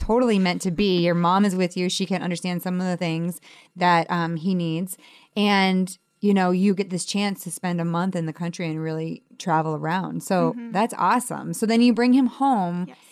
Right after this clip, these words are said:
Speaker 1: And what was life like here?
Speaker 2: It was a little bit chaotic. So in order to w-, the first thing that, um, we had to do was take him to the doctor, and they had to run a panel of tests on him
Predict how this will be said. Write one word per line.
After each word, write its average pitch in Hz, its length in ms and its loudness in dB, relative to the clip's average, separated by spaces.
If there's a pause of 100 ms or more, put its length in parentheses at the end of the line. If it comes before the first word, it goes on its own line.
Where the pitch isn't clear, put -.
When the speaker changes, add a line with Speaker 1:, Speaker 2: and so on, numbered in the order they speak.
(280)
Speaker 1:
And 208 200 2
what 220 160 0
was 220 240 2
life 185 260 0
like 170 220 -4
here? 175 420 -10 (840)
Speaker 2:
It 277 60 0
was 277 160 2
a 269 80 2
little 277 280 0
bit 285 180 -2
chaotic. - 600 -4
So 247 560 0 (160)
in 262 100 2
order 269 360 2
to 240 680 -2 (540)
w-, 254 200 -6
the 247 120 -4
first 294 280 -2
thing 269 180 2
that, 220 340 0
um, 214 240 -6
we 226 100 -4
had 233 220 -4
to 240 60 -10
do 226 140 -6
was 208 140 -8
take 220 220 -10
him 226 120 -6
to - 140 -16
the 214 100 -14
doctor, 185 440 -12
and 214 280 -10
they 220 80 -6
had 220 140 -6
to 220 100 -4
run 208 160 -4
a 208 60 -6
panel 208 360 -10
of 190 120 -14
tests - 420 -16
on - 180 -14
him - 280 -14